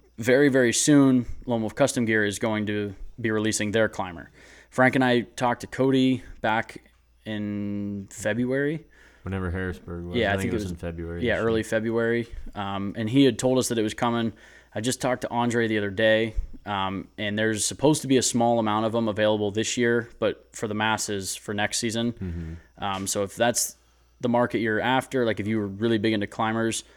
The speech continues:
Speaker 1: check them out, watch, you know, maybe get on their email list.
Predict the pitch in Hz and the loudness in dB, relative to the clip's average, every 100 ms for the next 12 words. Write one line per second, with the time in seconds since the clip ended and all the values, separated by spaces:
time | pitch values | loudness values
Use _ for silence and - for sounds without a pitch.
0 | - - _ - - 113 120 113 110 113 | -20 -20 _ -6 0 2 2 2 2 0
1 | - 107 107 107 - - - 110 101 104 | -4 -4 -2 0 -2 -6 -8 -6 -4 -2
2 | 107 104 104 110 110 110 107 104 101 - | 0 -2 -2 0 0 2 4 2 0 -4